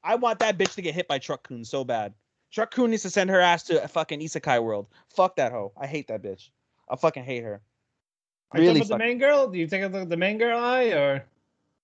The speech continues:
Speaker 1: Ai Sensei, the, the second year, the blonde one, the conniving cunt. The, the, the blonde girl, the sensei.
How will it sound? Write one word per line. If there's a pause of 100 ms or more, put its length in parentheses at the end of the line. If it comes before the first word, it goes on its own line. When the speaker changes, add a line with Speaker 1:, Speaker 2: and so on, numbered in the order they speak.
(520)
Speaker 1:
Ai
Sensei, (100)
the,
the
second
year, (420)
the
blonde
one, (680)
the
conniving
cunt. (2000)
The,
the,
the
blonde
girl,
the
sensei.